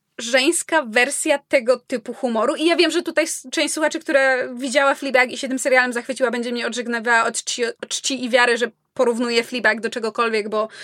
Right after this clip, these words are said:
to jest po prostu odkrycie sezonu, nigdy czegoś takiego nie było, że też kobiety potrafią tak pisać i grać, że potrafią być takie postaci. Ja szczerze mówiąc, za każdym razem, jak słyszę te komentarze, mam takie, „Serio? Nigdy nie widzieliście tego typu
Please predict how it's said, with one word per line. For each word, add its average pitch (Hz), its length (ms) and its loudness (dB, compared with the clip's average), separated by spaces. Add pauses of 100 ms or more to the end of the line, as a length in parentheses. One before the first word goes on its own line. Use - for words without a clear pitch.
(160)
to 240 100 2
jest 226 180 2
po 226 80 -10
prostu 254 340 0
odkrycie 339 400 2
sezonu, 302 400 0
nigdy 320 280 4
czegoś 311 240 0
takiego 302 340 -2
nie 294 160 -2
było, 294 400 4 (180)
że 285 80 -2
też 359 140 2
kobiety 359 360 2
potrafią 339 360 0
tak 311 160 2
pisać 330 300 0
i 277 60 -6
grać, 302 260 4
że 302 60 0
potrafią 330 340 2
być 285 140 -6
takie 320 200 -2
postaci. 320 460 -2 (560)
Ja 370 180 4
szczerze 392 340 0
mówiąc, 381 240 2
za 320 60 -6
każdym 339 300 0
razem, 339 200 2
jak 294 140 -2
słyszę 339 220 -2
te 320 100 -4
komentarze, 302 520 0 (140)
mam 285 140 0
takie, 285 380 4 (480)
„Serio? 285 320 2
Nigdy 330 260 4
nie 311 120 2
widzieliście 285 440 -2
tego 294 200 0
typu 269 320 -6